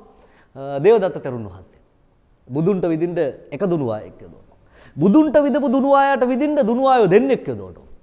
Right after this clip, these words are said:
ඒ දුනු වායෝ දෙන්නට විදින්න තව දුනු වායෝ තුන් දෙනෙක් යොදවනවා. එහෙම, එහෙම මල්ටිප්ලයි කර කර දුනු වායෝ යොදවනවා.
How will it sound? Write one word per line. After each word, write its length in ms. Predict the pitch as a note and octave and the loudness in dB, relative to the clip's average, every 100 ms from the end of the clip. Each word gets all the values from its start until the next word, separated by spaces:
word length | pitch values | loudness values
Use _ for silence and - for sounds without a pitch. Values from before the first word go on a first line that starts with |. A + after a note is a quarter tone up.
| _ _ _ - | _ _ _ 4
ඒ 160 | A3+ | 4
දුනු 220 | D#4 D#4 D#4 | 6 4 6
වායෝ 260 | D4+ C#4+ | 8 8
දෙන්නට 340 | C#4 C#4+ C#4+ A#3+ | 6 0 -2 -2
විදින්න 300 | A#3+ C#4 C4+ | -2 -4 2
තව 300 | B3+ G3+ A#3 A#3+ | 2 4 2 2
දුනු 180 | A#3+ B3 | 0 2
වායෝ 440 | A#3+ A#3+ A3 E3 | 4 4 4 2
තුන් 240 | - C4 | -2 -2
දෙනෙක් 260 | D4 B3 F#3+ | 2 0 0
යොදවනවා. 380 | D3+ A2+ F#2 F2+ _ _ _ _ - | -4 -4 -10 -18 _ _ _ _ -8
එහෙම, 280 | B2+ G3+ | 0 0
එහෙම 180 | G3 G3 | 0 -6
මල්ටිප්ලයි 600 | B3+ F#3+ F3 F#3+ A3+ A3 | -6 -4 -4 -4 -4 -4
කර 160 | G#3+ A3 | -4 -6
කර 140 | A3+ D#4+ | -6 -4
දුනු 240 | B3+ B3 | -4 -2
වායෝ 260 | C4+ C#4 C4 | -2 -2 0
යොදවනවා. 400 | A3+ A3 B2 | 0 0 0